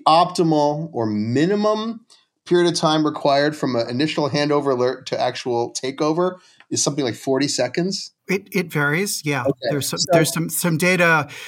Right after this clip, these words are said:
Speaker 2: tw-, twenty, thirty, forty, a minute and a half, depends who. So, so, uh,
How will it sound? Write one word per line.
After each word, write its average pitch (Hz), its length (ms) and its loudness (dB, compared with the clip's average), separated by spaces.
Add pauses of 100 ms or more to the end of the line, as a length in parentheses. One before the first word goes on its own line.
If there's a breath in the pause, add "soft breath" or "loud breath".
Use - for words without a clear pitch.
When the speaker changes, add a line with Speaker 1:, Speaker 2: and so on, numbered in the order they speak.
(200 loud breath)
Speaker 2:
tw-, 190 300 -4
twenty, 170 320 -2
thirty, 151 320 -2
forty, 139 680 0 (220)
a - 20 -2
minute 180 180 -2
and 180 100 -4
a 160 40 0
half, 131 380 -4
depends 123 480 -6
who. 131 400 0
So, 139 480 -2 (640 loud breath)
so, - 340 2
uh, 220 340 -16